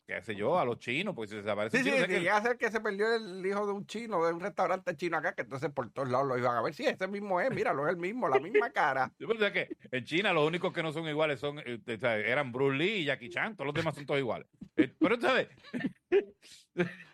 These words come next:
Speaker 1: Sí, porque esos dos no, no parecen como, esos tú los ves y sabes quiénes son, los demás no sabes. Entonces, <laughs> van, van, eh, ¿sabes? Que, que lo confundieron. Entonces,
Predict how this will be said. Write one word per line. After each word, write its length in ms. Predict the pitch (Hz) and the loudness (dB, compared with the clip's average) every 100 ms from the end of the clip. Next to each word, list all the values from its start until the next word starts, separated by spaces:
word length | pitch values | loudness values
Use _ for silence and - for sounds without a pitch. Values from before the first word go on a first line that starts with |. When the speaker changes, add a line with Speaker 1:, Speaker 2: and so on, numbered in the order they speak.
| _ 427 415 _ _ _ | _ 2 2 _ _ _
Speaker 1:
Sí, 100 | - | 0
porque 180 | 208 190 | 2 0
esos 180 | 147 151 | 0 0
dos 220 | 131 139 | 0 0
no, 220 | 113 120 127 | -2 -2 -2
no 200 | 117 117 | -2 0
parecen 360 | 117 120 120 | 0 -2 -4
como, 160 | 117 117 | -10 -8
esos 180 | 117 143 | -6 -6
tú 80 | 165 | -2
los 80 | 170 | 0
ves 100 | 196 | 2
y 40 | |
sabes 160 | 143 131 | 2 0
quiénes 200 | 131 123 | -4 -8
son, 140 | 104 | -8
los 100 | 101 | -6
demás 200 | 104 127 | -4 -4
no 80 | 143 | -6
sabes. 260 | 107 80 - _ - _ | -6 -8 -10 _ -20 _
Entonces, 300 | 180 247 214 - | -2 0 0 -4
<laughs> 80 | - | -6
van, 260 | - 185 - 214 170 | 0 0 0 -4 0
van, 160 | 156 202 | 0 0
eh, 220 | 214 - _ _ - | -4 -6 _ _ 2
¿sabes? 220 | 185 - 127 _ _ - | 2 2 -10 _ _ -8
Que, 200 | 147 - | -8 0
que 120 | 160 | 2
lo 120 | 165 | 4
confundieron. 600 | 170 147 151 147 190 143 | 2 0 -2 0 2 0
Entonces, 380 | 120 170 196 202 | -4 -2 -2 -4